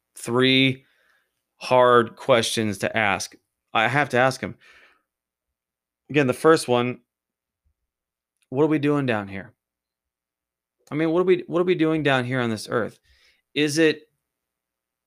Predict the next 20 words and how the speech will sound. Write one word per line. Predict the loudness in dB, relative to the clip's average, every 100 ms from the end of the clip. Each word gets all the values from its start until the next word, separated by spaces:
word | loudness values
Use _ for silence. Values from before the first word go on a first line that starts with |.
| _ _ _ _ _ _ _ _
supposed | -2 2 2 0
to | -4
be | 0 0 0
us | 2 2 0
just | -4 -6 -2
living | -2 0 -4
for | -2 0
ourselves, | 0 0 0 2 2 2
living | 0 2 -2
for | -2
the | -2
moment, | 2 2 2 0 -2 _ _ _ _ _ _
jumping | -2 0 2 0
from | 0 -4
thrill | -4 0 2 4 4 0
to | -4 -6
thrill, | -6 0 2 4 2
pleasure | 0 0 0 -2
to | -4
pleasure? | -2 -2 -2 -2 -4 -4